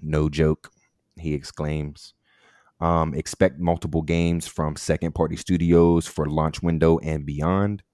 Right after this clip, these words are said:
Um, Naughty Dog and Santa Monica will announce new games already.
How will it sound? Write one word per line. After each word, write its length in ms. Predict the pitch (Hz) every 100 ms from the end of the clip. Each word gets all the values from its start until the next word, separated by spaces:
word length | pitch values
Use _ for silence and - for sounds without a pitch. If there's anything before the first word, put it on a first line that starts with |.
| _ _ _ _ _ _ _ _ _
Um, 500 | 73 76 73 71 71 - _ _ _ _ -
Naughty 380 | 78 85 90 92
Dog 420 | 90 95 92 85 80
and 200 | 80 78
Santa 380 | - 87 87
Monica 680 | 80 80 98 98 - 104 104
will 240 | 95 85 78
announce 420 | 78 82 80 -
new 160 | 82 78
games 380 | 80 80 80
already. 600 | 76 76 80 101 113 127